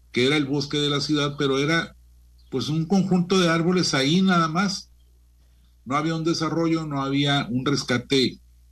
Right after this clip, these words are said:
eh, sanitario incluso. La parte de la laguna que fue rescatada era una especie de letrina,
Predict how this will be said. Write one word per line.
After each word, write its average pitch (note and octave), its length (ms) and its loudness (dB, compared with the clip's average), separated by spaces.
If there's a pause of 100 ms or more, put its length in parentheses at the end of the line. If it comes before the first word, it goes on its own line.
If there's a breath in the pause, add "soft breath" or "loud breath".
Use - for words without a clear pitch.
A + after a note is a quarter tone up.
eh, E2+ 80 -10
sanitario B2 680 0
incluso. B2 580 -4 (640 soft breath)
La A2 200 -2
parte B2+ 320 0
de C#3+ 120 2
la C3 100 2
laguna B2 540 -2
que G#2 120 -4
fue A#2+ 160 -2
rescatada B2+ 720 0 (100)
era B2 340 2
una B2+ 220 2
especie B2+ 500 0
de A2+ 80 2
letrina, A2+ 680 0